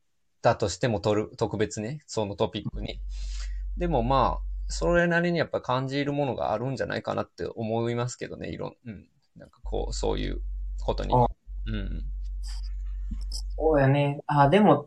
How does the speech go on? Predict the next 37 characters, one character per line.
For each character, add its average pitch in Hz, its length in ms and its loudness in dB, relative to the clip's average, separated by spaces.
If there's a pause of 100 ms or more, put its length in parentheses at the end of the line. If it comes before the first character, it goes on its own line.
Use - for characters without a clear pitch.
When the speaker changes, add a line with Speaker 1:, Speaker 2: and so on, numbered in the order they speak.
Speaker 2:
て-、 370 360 4 (240)
俺 311 240 8
は 370 120 8
だ 339 80 4
か 226 100 4
ら、 123 380 8
そ - 160 0
の、 110 320 4 (220)
最 214 180 6
初 262 160 8
に 269 80 8
見 285 140 4
た 185 140 6 (200)
時 127 240 4
は、 92 220 10
ん-、 131 360 0 (220)
何 175 200 8
も、 120 340 8 (440)
割 190 180 6
と 202 80 -2 (240)
本 214 200 10
当 220 80 10
に 202 60 12
前 185 240 12
情 180 140 12
報 101 120 6
な 98 140 6
く - 120 -16
て、 104 100 8 (400)
Speaker 1:
う 127 40 -14
ん - 20 -12
う - 40 -14
ん 101 180 -14
う - 20 -12
ん。 - 140 -14
Speaker 2:
そ 123 80 0
の、 110 160 0